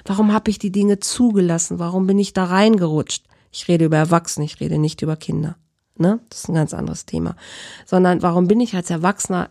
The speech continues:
diese Beziehung eingegangen? Solange du noch fühlst, du hast noch nicht die Antwort, solange du fühlst, ich habe vielleicht noch nicht die richtige Grenze gesetzt und solange du nur noch nicht weißt, was ist die richtige Lösung,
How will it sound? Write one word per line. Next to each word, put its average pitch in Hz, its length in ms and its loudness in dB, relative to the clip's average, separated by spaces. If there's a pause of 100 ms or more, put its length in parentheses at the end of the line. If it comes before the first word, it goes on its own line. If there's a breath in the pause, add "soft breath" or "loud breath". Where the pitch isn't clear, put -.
(140)
diese 220 240 0
Beziehung 190 420 -2
eingegangen? 156 680 0 (880 soft breath)
Solange 180 480 0
du 262 100 0
noch 262 180 4
fühlst, 190 440 0
du 160 120 -4
hast 165 220 -4
noch 196 140 2
nicht 185 220 -2
die - 80 -6
Antwort, 165 600 -2
solange 175 640 0
du 208 80 0
fühlst, 180 460 0
ich - 120 -10
habe 170 140 -8
vielleicht 160 320 -4
noch - 160 -4
nicht 220 240 0
die 208 80 2
richtige 202 380 -2
Grenze 175 420 0
gesetzt 170 420 -2 (360 loud breath)
und 170 100 -2
solange 165 400 2
du 165 120 0
nur 180 340 6
noch 247 160 2
nicht 220 240 -4
weißt, 175 260 2
was 156 180 -8
ist - 280 -6
die 202 60 2
richtige 175 420 -2
Lösung, 165 420 2